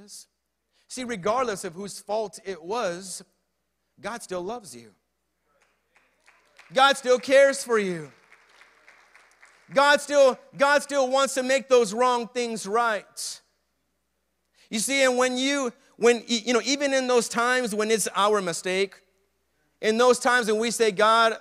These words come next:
I'm sorry. God, forgive me. I was wrong. But help me to trust in you, Lord." God's gonna honor that.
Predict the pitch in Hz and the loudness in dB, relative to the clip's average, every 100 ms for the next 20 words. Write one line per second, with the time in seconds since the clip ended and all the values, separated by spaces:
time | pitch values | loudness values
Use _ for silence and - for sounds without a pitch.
0 | - 220 190 - 147 147 160 170 _ _ | -6 -6 -6 -6 -4 -4 -6 -10 _ _
1 | _ _ 214 226 226 214 135 143 139 151 | _ _ 0 0 0 -4 -4 -12 -14 -16
2 | 156 _ _ _ _ _ _ _ - 226 | -16 _ _ _ _ _ _ _ -4 2
3 | 233 165 160 165 170 170 165 _ _ _ | 2 2 0 0 -2 -4 -12 _ _ _
4 | _ _ _ _ _ _ _ _ _ _ | _ _ _ _ _ _ _ _ _ _
5 | _ _ 196 202 233 208 175 - 180 165 | _ _ 0 2 2 2 -2 -6 -8 -8
6 | 147 143 156 147 151 170 170 _ _ _ | -12 -12 -10 -8 -8 -8 -14 _ _ _
7 | _ _ _ _ 131 190 214 143 135 120 | _ _ _ _ -12 -10 -8 -10 -12 -12
8 | 180 131 101 98 - - | -12 -12 -16 -20 -20 -20